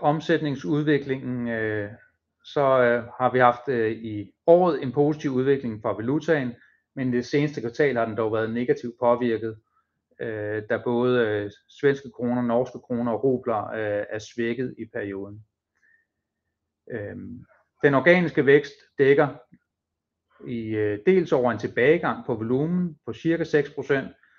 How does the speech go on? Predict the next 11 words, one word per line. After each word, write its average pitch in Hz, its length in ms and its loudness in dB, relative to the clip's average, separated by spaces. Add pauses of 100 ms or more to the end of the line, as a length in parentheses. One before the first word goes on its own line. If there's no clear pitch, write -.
(140)
og 127 140 -6
så 135 200 4
en 127 180 0
fremgang 127 640 2
i, 107 260 -4 (200)
i 110 120 -10
priserne, 127 680 0
øh, 107 500 -2
på 110 240 -2
en, 110 300 -10
øh, 101 200 -8